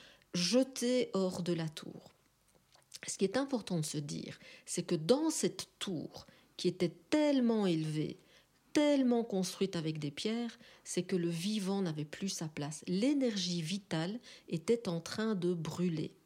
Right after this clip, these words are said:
dans cette tour et de se consommer. On pourrait dès lors voir le burn-out, cette flèche qui vient ouvrir la tour, comme l'oxygène dont la flamme qui était en train de se consumer a besoin pour reprendre.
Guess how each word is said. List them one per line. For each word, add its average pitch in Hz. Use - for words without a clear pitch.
dans 156
cette 147
tour 220
et 190
de 170
se -
consommer. 180
On 170
pourrait 170
dès 175
lors 196
voir 180
le 156
burn-out, 180
cette -
flèche 214
qui 185
vient 165
ouvrir 214
la 156
tour, 202
comme 175
l'oxygène 175
dont 160
la 156
flamme 208
qui 170
était 156
en 151
train 165
de 156
se 156
consumer 156
a 170
besoin 170
pour 180
reprendre. 156